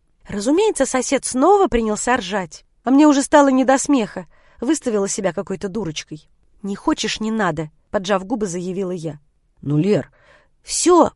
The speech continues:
проехали. Я пойду». «Что?» Вся обида вмиг слетела с меня, и я повернулась к Грише, позабыв недовольную гримасу. «Я пойду вместе с тобой», повторил он. «Свидание так свидание. Хоть двойное,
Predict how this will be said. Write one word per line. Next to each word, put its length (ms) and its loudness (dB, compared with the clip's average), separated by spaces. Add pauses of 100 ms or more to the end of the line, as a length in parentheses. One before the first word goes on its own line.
проехали. 720 -2 (580)
Я 200 -6
пойду». 440 -4 (300)
«Что?» 440 -6 (200)
Вся 260 4
обида 320 4
вмиг 260 2
слетела 500 0
с 100 -6
меня, 320 -2 (420)
и 80 -2
я 120 6
повернулась 640 4
к 40 -10
Грише, 400 -2
позабыв 460 0
недовольную 540 0
гримасу. 560 -6 (460)
«Я 180 -4
пойду 360 -4
вместе 400 -2
с 60 -8
тобой», 460 -6 (460)
повторил 500 -2
он. 220 -6 (300)
«Свидание 580 4
так 140 -4
свидание. 560 -2 (560)
Хоть 260 -2
двойное, 680 2